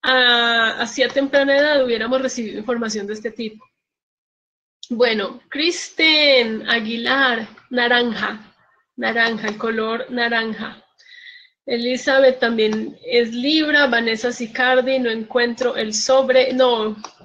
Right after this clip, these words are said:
si estás buscando en YouTube, Rituales de la Abundancia. Glady, ¿en qué parte de la página veo el ascendente? Eh, y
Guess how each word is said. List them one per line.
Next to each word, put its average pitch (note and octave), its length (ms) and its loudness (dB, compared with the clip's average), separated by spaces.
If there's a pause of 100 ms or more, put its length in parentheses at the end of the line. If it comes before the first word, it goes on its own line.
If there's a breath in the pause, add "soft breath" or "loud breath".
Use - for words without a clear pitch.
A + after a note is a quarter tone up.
si - 100 -4
estás C#4 220 2
buscando E4 360 2
en D4 120 2
YouTube, F4 440 -2
Rituales B3+ 440 2
de C4+ 100 4
la B3 100 4
Abundancia. G#3+ 720 -2 (400 soft breath)
Glady, C#4+ 760 0
¿en A#3+ 160 -2
qué A#3+ 140 -2
parte B3 360 -2
de C4+ 120 6
la A3 180 -4
página A3+ 380 -2
veo G#3+ 300 -2
el A#3+ 120 -2
ascendente? C4 1200 -2 (580)
Eh, B3 300 4
y A#3+ 500 -4